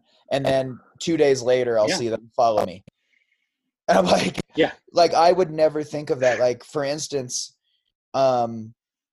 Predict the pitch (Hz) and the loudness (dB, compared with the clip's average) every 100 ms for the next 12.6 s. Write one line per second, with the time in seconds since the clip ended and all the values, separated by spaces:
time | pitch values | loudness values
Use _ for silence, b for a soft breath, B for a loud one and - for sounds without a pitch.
0 | _ 147 147 160 160 151 135 139 143 131 | _ -6 -4 -2 -2 -4 -6 0 0 0
1 | 131 127 120 117 127 113 113 127 117 113 | -6 -4 -2 -2 -4 -4 -8 -10 -10 -10
2 | 120 117 127 - 127 123 127 143 135 143 | -8 -10 -10 -8 -8 -8 -10 -8 -8 -6
3 | 135 117 120 - 135 131 131 131 127 123 | -4 0 0 2 0 0 -2 -2 -2 -2
4 | 113 117 123 113 113 123 113 104 107 95 | -2 -2 -6 -6 -2 -2 0 -2 -4 -6
5 | 95 82 92 95 101 120 _ _ _ _ | -6 -6 -10 -4 -4 -4 _ _ _ _
6 | _ _ _ _ _ _ _ _ 135 135 | _ _ _ _ _ _ _ _ 0 0
7 | 117 131 135 127 127 135 131 123 107 127 | 0 2 2 0 -4 -2 0 0 -2 -4
8 | 123 127 117 92 101 - 117 - 113 117 | -2 -2 -4 -8 -8 -4 -4 -2 -8 -8
9 | - 117 104 123 110 104 101 92 - _ | -10 -12 -12 -10 -10 -8 -10 -14 -20 _
10 | _ _ _ - 214 208 101 120 117 110 | _ _ _ -6 -2 -2 -2 -4 -6 -4
11 | 127 117 110 127 120 101 95 95 107 110 | -2 -2 -2 -2 0 -2 -4 -6 -8 -8
12 | 110 - 202 254 131 | -10 -4 0 2 2